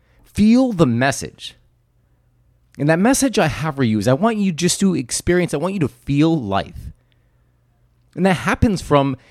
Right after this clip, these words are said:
stepping beyond that comfort zone, stepping beyond, and stepping into the unfamiliar. That's where life happens. Everything that you do day in and day out,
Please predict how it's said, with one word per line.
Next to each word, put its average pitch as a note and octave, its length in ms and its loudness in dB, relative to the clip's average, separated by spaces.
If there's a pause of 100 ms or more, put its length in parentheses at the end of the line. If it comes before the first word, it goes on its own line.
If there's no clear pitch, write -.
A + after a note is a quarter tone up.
(140)
stepping A3+ 480 2
beyond D3+ 340 -2
that C3+ 100 0
comfort A#2+ 280 -2
zone, G#2+ 140 0
stepping G3+ 500 -4
beyond, D3 600 -4 (100)
and C3+ 200 0
stepping G3 400 -2
into G#3 320 2
the A2 160 -2
unfamiliar. A#2 680 -2 (680)
That's F#3 280 2
where A#3+ 180 2
life A2+ 220 2
happens. G#2+ 420 -4
Everything G3 440 0
that C3 160 -2
you B2 180 -4
do C#3+ 380 0
day D#3 340 4
in F#3 280 -4
and A2+ 280 -4
day D3 340 0
out, A2 300 -4